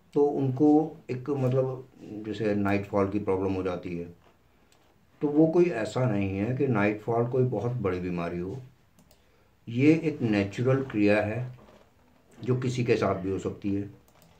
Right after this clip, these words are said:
परंतु जब इसकी भी ज्यादती हो जाती है, ज़्यादा मात्रा में जब वीर्य बाहर निकलना शुरू हो जाता है, रूटीन में nightfall होना शुरू हो जाता है, तो उससे क्या है, शरीर में कमजोरियां आती हैं और early discharge का problem उनको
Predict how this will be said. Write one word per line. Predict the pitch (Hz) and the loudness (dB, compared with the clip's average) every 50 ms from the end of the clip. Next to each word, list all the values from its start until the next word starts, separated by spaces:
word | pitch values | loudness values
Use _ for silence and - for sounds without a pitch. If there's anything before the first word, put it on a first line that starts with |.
| _ _ | _ _
परंतु | - 117 123 135 143 147 - 160 160 160 | 2 2 4 4 2 2 2 2 2 2
जब | 160 143 - 110 101 - - - - - - _ _ _ _ _ | 2 2 0 -2 -6 -10 -12 -16 -20 -20 -20 _ _ _ _ _
इसकी | - - - - - 151 | -8 -8 -8 -4 -2 2
भी | 147 156 156 | 4 4 4
ज्यादती | 147 98 104 95 92 90 85 - - 101 | 4 4 2 2 2 0 -2 -2 0 0
हो | 98 90 87 | 2 2 0
जाती | 85 82 82 82 - 85 85 | -2 -2 -4 -4 -6 -8 -6
है, | 90 98 104 101 | -6 -6 -6 -4
ज़्यादा | 98 90 87 92 104 107 | -4 -4 -2 -2 0 0
मात्रा | 110 104 92 90 - - 92 92 | 0 -2 -2 -4 -4 -6 -6 -4
में | 92 92 95 | -4 -4 -6
जब | 98 95 90 | -6 -6 -6
वीर्य | 92 90 90 87 92 | -6 -6 -4 -4 -4
बाहर | 90 87 85 85 87 87 | -4 -4 -4 -6 -6 -8
निकलना | 87 85 90 87 87 90 87 | -8 -10 -10 -10 -10 -12 -12
शुरू | 87 98 92 | -10 -8 -6
हो | 87 82 | -4 -4
जाता | 82 82 82 - 85 85 | -4 -4 -6 -8 -10 -10
है, | 82 - - - - - - _ _ _ _ _ _ _ _ _ _ _ _ _ _ _ _ - 80 85 87 87 87 | -10 -12 -14 -18 -20 -20 -20 _ _ _ _ _ _ _ _ _ _ _ _ _ _ _ _ -16 -14 -12 -10 -8 -8
रूटीन | 87 95 92 101 104 107 107 110 110 | -8 -8 -4 -2 0 2 2 0 0
में | - 110 104 98 - | 0 -2 -2 -2 -2
nightfall | 104 98 95 95 95 - 98 98 95 | -2 -2 -2 -2 -2 0 0 0 0
होना | 95 95 95 95 | 0 -2 -2 -4
शुरू | 87 95 95 95 | -4 -4 -4 -2
हो | 92 | -2
जाता | 90 87 82 82 92 | -2 -2 -4 -4 -8
है, | 95 104 127 - - - _ _ _ _ _ _ _ _ _ - | -10 -10 -10 -14 -18 -20 _ _ _ _ _ _ _ _ _ 0
तो | 147 | 0
उससे | 147 139 - - 156 139 | 2 0 0 0 0 2
क्या | 123 131 127 | 2 2 0
है, | 123 | 0
शरीर | - - - 120 107 110 110 110 | -2 0 0 0 2 2 2 2
में | 120 131 127 | 2 2 2
कमजोरियां | 120 101 95 90 87 87 87 90 90 90 | 2 0 0 -2 -4 -4 -4 -4 -4 -4
आती | 87 85 - 95 | -4 -6 -6 -6
हैं | 95 98 104 117 127 - - - - - - - - _ | -6 -6 -6 -8 -10 -12 -16 -20 -20 -20 -20 -20 -12 _
और | 104 110 110 - - - - _ _ - | -6 -6 -4 -6 -8 -12 -18 _ _ -12
early | - 104 101 101 104 | -8 -4 -2 -2 0
discharge | 101 101 98 98 - 98 92 95 - | 0 0 -2 0 0 0 0 0 0
का | - 104 | -2 -2
problem | 98 - 92 92 95 101 98 98 | -2 -2 -2 0 2 2 0 0
उनको | 95 95 92 120 | -2 -2 -4 -4